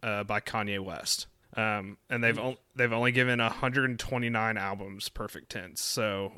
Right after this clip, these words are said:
Speaker 1: um, this was awesome. I, this is another album where it's like, she does a lot of different experimental stuff in her, in her songs that, like, if someone listened to this and was like, "I don't, I really don't like it," I'd be like, "Yeah, totally get it." Um,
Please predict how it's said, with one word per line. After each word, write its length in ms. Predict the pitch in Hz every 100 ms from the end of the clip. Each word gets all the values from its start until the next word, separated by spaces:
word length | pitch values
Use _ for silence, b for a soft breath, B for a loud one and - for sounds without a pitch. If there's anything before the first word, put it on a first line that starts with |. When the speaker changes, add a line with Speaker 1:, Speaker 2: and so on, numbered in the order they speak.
| -
Speaker 1:
um, 500 | 107 101 95 95 95 _ _ _ -
this 180 | 135
was 140 | 151 123
awesome. 600 | 117 117 - 117 113 113
I, 240 | 123 127 107 -
this 200 | 143 151
is 200 | 180 131 139
another 320 | 135 123 123
album 380 | 113 113 120 117
where 140 | 107
it's 160 | 110 117
like, 240 | 104 - - B B B -
she 140 | -
does 180 | 127 143
a 60 | 147
lot 180 | 123 127
of 220 | 123 110
different 340 | 127 - 120
experimental 680 | 113 - - 120 127 127 139
stuff 380 | - 131 135 127
in 80 |
her, 220 | 117 113 - B B B B
in 80 |
her 80 | 127
songs 500 | 113 - 120 123 131
that, 200 | 120 110 - -
like, 220 | 107 107
if 100 | 107
someone 240 | - 131 131
listened 260 | 113 - 123
to 20 |
this 260 | 123 127
and 100 | 117
was 140 | 107 104
like, 160 | 101 -
"I 140 | 101 117
don't, 160 | 110
I 60 | 113
really 240 | 117 110
don't 160 | 104 98
like 240 | 92 95
it," 140 | 104 95
I'd 140 | 92
be 80 | 92
like, 180 | 87 -
"Yeah, 200 | 95 82 - - -
totally 440 | - 131 123 113
get 220 | 101 101
it." 220 | 98 95 - _ -
Um, 380 | 104 95 98 101